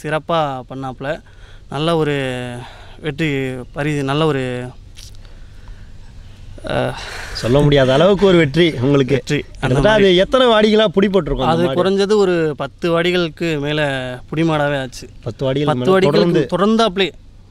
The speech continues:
Speaker 1: தொடர்ந்தாப்புலே பத்து வாடிக்கு மேல புடிமாடாவே ஆச்சு. நான் இருந்தாலும் அதை விக்கிறதுக்கு எனக்கு தோணலை. நம்ம முதல் முறையா வாங்கின காளை இருக்கட்டும் அப்படிங்கிற மாதிரி நான் வாங்கி வளர்த்து, சிறப்பான முறையில அதுக்கப்புறம் எனக்கு நல்ல பேர் எடுத்து கொடுத்துச்சு.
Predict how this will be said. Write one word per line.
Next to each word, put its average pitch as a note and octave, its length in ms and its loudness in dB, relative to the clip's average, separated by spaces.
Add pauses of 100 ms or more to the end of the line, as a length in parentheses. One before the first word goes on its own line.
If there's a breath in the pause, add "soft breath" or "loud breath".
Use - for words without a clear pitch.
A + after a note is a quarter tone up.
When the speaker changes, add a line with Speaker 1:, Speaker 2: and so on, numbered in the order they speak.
Speaker 1:
தொடர்ந்தாப்புலே F3+ 440 0
பத்து F3+ 440 0
வாடிக்கு F#3+ 240 -2
மேல F3 240 2
புடிமாடாவே D#3 540 -2
ஆச்சு. E3 400 -6 (480 loud breath)
நான் D#3 160 0
இருந்தாலும் F#3 840 2
அதை C#3 260 -6
விக்கிறதுக்கு D#3+ 380 -4
எனக்கு C#3+ 320 -6
தோணலை. C3+ 320 -8 (100)
நம்ம C3 220 -10
முதல் C3 280 -6
முறையா D3 240 -2
வாங்கின C#3 240 -4
காளை B2+ 260 -8 (480)
இருக்கட்டும் C3 640 -6
அப்படிங்கிற C3 280 -6
மாதிரி C#3+ 240 -2
நான் C3+ 100 -4
வாங்கி C3+ 340 -4
வளர்த்து, C3 440 -6 (600 loud breath)
சிறப்பான E3 500 2
முறையில D#3+ 280 4
அதுக்கப்புறம் C#3+ 380 0
எனக்கு C3+ 180 -2
நல்ல C3 180 -2
பேர் C3 200 -6
எடுத்து B2+ 240 -8
கொடுத்துச்சு. - 460 -14